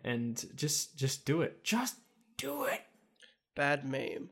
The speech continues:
Speaker 2: But it's
Speaker 1: Yes.
Speaker 2: really true. It
Speaker 1: It, it
Speaker 2: really is
Speaker 1: really
Speaker 2: true.
Speaker 1: is, yeah.
Speaker 2: Like, I think, like, a lot of people,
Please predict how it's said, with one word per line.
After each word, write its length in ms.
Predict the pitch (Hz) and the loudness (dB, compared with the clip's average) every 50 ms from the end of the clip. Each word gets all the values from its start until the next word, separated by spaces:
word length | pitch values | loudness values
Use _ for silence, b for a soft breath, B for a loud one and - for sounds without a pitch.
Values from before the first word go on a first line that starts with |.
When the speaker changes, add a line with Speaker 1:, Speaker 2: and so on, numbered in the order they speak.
| _ _ _ _ _ - | _ _ _ _ _ 6
Speaker 2:
But 180 | 160 170 165 | 6 6 8
it's 160 | - 170 - | 6 0 -2
Speaker 1:
Yes. 60 | - 190 | -2 0
Speaker 2:
really 220 | 202 208 196 190 | 2 4 4 4
true. 400 | 180 - 175 180 170 147 - - - | 2 2 2 2 2 2 0 0 0
It 120 | - 147 | -2 0
Speaker 1:
It, 40 | 147 | 2
it 40 | 156 | 4
Speaker 2:
really 260 | 165 175 170 160 147 | 6 6 6 6 6
is 80 | 147 180 | 4 4
Speaker 1:
really 100 | 175 151 | 4 4
Speaker 2:
true. 80 | 147 160 143 - | 4 2 2 0
Speaker 1:
is, 120 | - - | -2 -6
yeah. 140 | - 151 123 - - - _ _ _ _ _ _ _ _ _ _ _ - | -6 -6 -6 -6 -10 -14 _ _ _ _ _ _ _ _ _ _ _ -6
Speaker 2:
Like, 120 | - 131 | -2 0
I 60 | 135 | 2
think, 180 | 139 151 151 - - | 2 2 0 0 -2
like, 100 | 165 139 | 0 2
a 60 | 139 | 4
lot 120 | 139 143 147 | 4 4 4
of 60 | 143 | 4
people, 420 | 147 143 123 131 135 127 123 - | 4 2 2 2 0 -2 -2 -6